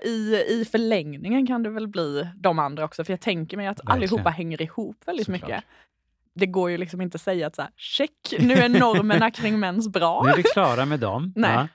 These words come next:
Speaker 2: Ja.
Speaker 1: utan det är liksom så här, när vi har snackat med folk på skolor och sånt så märker man ju ganska tydligt att, ja, det hänger ju så himla mycket ihop, för att ifall man till exempel sätter in mensskydd på en toalett på skolan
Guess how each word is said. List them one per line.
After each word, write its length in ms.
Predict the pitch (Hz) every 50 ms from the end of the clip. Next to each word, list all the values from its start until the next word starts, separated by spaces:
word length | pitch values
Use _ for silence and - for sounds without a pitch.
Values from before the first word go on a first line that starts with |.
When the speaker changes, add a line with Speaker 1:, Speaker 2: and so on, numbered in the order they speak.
| _ - 120 - -
Speaker 2:
Ja. 80 | 202 208
Speaker 1:
utan 280 | 214 - 185 165 185
det 80 | 180 180
är 160 | 170 170 170
liksom 340 | 170 180 - - 165 175 175
så 80 | 180
här, 240 | 170 156 147 143 147 - _ _ _ -
när 140 | 170 165
vi 140 | 151 156 156
har 60 | 151
snackat 460 | 151 - 156 151 _ - 143 151 - -
med 260 | 151 143 143 143 - -
folk 180 | - 185 -
på 100 | - 170
skolor 460 | - - - 190 202 202 185 160 147
och 80 | 170 196
sånt 180 | 208 170 - -
så 100 | - 156
märker 320 | 156 131 - - - 156
man 100 | 156 160
ju 60 | 170
ganska 260 | 165 175 170 - 147
tydligt 480 | 143 - - 151 147 - - 143 156 -
att, 300 | - 156 151 - - - _ - - - - - _ _ -
ja, 120 | - 196 214
det 80 | 208
hänger 240 | 196 220 185 170 175
ju 80 | 180 170
så 120 | - 175
himla 380 | 170 202 240 214 165 156 175 240
mycket 220 | 285 277 - - 156
ihop, 260 | 151 156 139 139 _
för 220 | - - 143 139 139
att 140 | 147 156 -
ifall 200 | 156 - 156 147
man 200 | 147 147 147 156
till 160 | - 160 147
exempel 300 | 151 - 170 147 - 180
sätter 240 | - 180 175 - 180
in 120 | 175 175
mensskydd 500 | 170 165 165 165 - - - 160 196 190
på 100 | - -
en 180 | 165 151 156 156
toalett 340 | - - 165 143 147 165 - _ _ _ _ - - _ _ _
på 120 | - 190
skolan 440 | 180 - 196 180 151 147 139 160 196